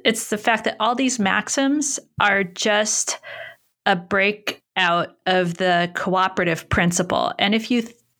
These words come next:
think, take one thing away from this in the design of these systems, it's the question of, is what I'm designing, does it really feel like it's cooperating with the user, or does it feel like the user has to put in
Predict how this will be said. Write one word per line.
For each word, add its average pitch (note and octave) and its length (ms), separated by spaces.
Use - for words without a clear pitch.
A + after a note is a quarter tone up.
think, C#4+ 320
take C4 260
one G#3+ 380
thing C#4 220
away F3+ 320
from G3+ 240
this G#3+ 340
in F#3+ 220
the F#3+ 80
design F3 500
of F#3 100
these F3 160
systems, A#3+ 720
it's - 500
the G#3+ 140
question A#3+ 640
of, F3 420
is G3+ 240
what A3 180
I'm E4 160
designing, G3+ 800
does G#3+ 160
it - 120
really C4 260
feel A#3 500
like F#3+ 240
it's - 220
cooperating G#3+ 1400
with F#3+ 300
the G3 100
user, G#3 680
or A3 100
does G#3+ 180
it - 100
feel A#3 340
like F#3+ 220
the G3 80
user G#3+ 420
has F3 300
to G3 80
put G3+ 320
in F#3 380